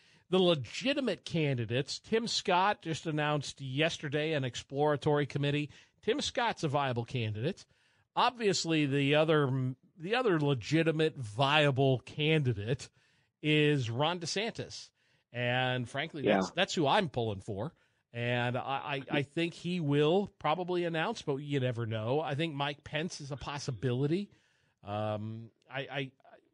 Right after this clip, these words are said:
Speaker 1: people should not be, um, should not take Tim Scott for granted. We've had him on the show.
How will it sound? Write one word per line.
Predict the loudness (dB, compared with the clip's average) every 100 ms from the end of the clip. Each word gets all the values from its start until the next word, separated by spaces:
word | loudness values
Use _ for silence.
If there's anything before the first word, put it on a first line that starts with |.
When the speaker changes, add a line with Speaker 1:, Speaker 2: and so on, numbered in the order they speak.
| -12
Speaker 1:
people | -4 -4 -2 -4
should | -2 0 2 2
not | 0 0 -2
be, | -2 -2 0 -2 -4 _ _ _ _ _ _
um, | -8 -4 -4 -4 -8 -12 -16 _ _ _ _ -20 -10
should | -4 0
not | 0 0
take | -2 -2
Tim | -2 -4 -2
Scott | -2 0 -2 -2 -8 -20 _ _ -12
for |
granted. | -6 -2 -2 -6 -6
We've | -4 -4
had | -6 -6
him | -2 -2
on | -2
the | -2
show. | -4 -2 0 2 0